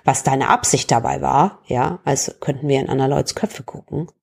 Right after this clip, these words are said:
Also es anmaßender kann es gar nicht sein. Aber für den Fall, dass du mal so eine solche Person treffen solltest, die genau das macht, ist es ganz, ganz wichtig, dass du dich innerlich frei machst.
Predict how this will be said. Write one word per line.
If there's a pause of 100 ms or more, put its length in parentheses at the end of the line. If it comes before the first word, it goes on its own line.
Also
es
anmaßender
kann
es
gar
nicht
sein. (560)
Aber
für
den
Fall,
dass
du
mal
so
eine
solche
Person
treffen
solltest, (960)
die
genau
das
macht, (1300)
ist
es
ganz,
ganz
wichtig,
dass
du
dich
innerlich
frei
machst.